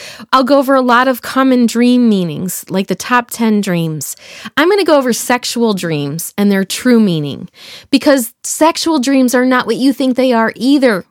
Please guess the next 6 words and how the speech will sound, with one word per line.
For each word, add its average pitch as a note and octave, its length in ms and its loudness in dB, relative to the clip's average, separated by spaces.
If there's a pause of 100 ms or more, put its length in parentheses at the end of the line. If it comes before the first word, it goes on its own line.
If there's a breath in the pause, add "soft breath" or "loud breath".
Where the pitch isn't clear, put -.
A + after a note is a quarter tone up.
most A3 320 0
of B3 160 -4
the A#3+ 80 -2
time. G3 420 -2
<laughs> F4 60 2 (960 loud breath)
So - 380 0